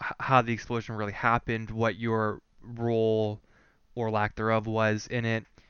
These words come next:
how you got the power to seal the breaches, and it's kinda like, well, it could be happenstance,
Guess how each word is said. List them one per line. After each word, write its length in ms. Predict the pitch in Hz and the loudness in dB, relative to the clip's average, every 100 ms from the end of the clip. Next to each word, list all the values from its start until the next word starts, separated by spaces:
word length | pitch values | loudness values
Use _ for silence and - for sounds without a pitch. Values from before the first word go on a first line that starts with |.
| - | -6
how 160 | - | -2
you 160 | 117 110 | 0 0
got 260 | 117 113 | 2 2
the 80 | - | 0
power 480 | - 117 113 113 110 | -4 2 2 2 -2
to 160 | - 117 | -4 -8
seal 220 | - 117 | -6 -4
the 100 | 117 | -6
breaches, 720 | - 113 - 120 117 107 - - _ _ _ - _ - | -6 -6 -4 -2 -2 -4 -12 -20 _ _ _ -20 _ -4
and 340 | 113 107 107 | -2 -2 -4
it's 240 | - 123 - | -6 -8 -4
kinda 200 | 123 113 | -4 -2
like, 340 | 110 107 - - - - - _ _ _ - - | -2 -4 -8 -18 -20 -20 -20 _ _ _ -20 -4
well, 560 | 131 127 123 120 117 - - - | 2 6 6 6 4 -2 -14 -6
it 120 | 139 - | -4 2
could 180 | 165 | 2
be 100 | 135 | 2
happenstance, 960 | 113 131 123 117 101 - 98 95 - - | 0 0 -2 -4 -6 -8 -8 -10 -16 -18